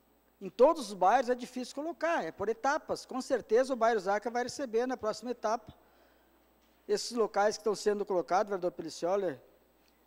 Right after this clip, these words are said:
A gente sabe que Passo Fundo não tem essa cultura ainda de andar de bicicleta, mas nós temos que começar, começar a andar de bicicleta. É a tendência no mundo todo hoje.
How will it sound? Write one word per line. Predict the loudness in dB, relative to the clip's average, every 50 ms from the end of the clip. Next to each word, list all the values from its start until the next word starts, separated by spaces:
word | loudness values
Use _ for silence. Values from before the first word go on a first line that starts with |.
| _ _ _ _ _ _ _ _ _ _ _ _ _
A | -12
gente | -8 -8 -8 -6
sabe | -2 0 0 2 0 0
que | -4 -6
Passo | -2 -2 -2 -2 -2 -4
Fundo | -4 -4 -2 -2
não | -4 -4 0
tem | 2 4 4 4 4 2 0 -2 -4 -8 -14 -20 _ _ _ _ _ -18 -16
essa | -12 -2 0 0 2
cultura | 4 2 2 4 6 8 10 10 10
ainda | 10 8
de | 4 2
andar | 4 4 4 4
de | 4
bicicleta, | 0 -6 -10 -8 2 4 6 6 6 6 2 -6 -10 -10 -14 -20 -20 _ _ _ _ _ _ _ _
mas | -4 -4 -4
nós | -2 -4
temos | -6 -6 -8 -8
que | -6
começar, | -4 -4 -4 -4 -2 2 2 4 4 2 0 -2 -8 -18 -20 _ _ _ _ _ _ _ _ _ _ _
começar | -12 -10 -8 -6 -4 -2 -2
a |
andar | 0 0 -2
de | -4 -4
bicicleta. | -8 -12 -14 -12 -6 -4 -4 -4 -4 -6 -10 -20 -20 _ _ _ _ _ _ _ _ 2
É | 2
a | 2
tendência | 4 4 2 4 6 6 6 6 4 2 -2 -4 -4 -4 -6 -14 -20 -20 -10
no | -8 -6
mundo | -4 -2 -4 -4 -4 -6
todo | -4 -2 -2 -2 -2 -2 -2
hoje. | -4 -4 -6 -10 -14 -18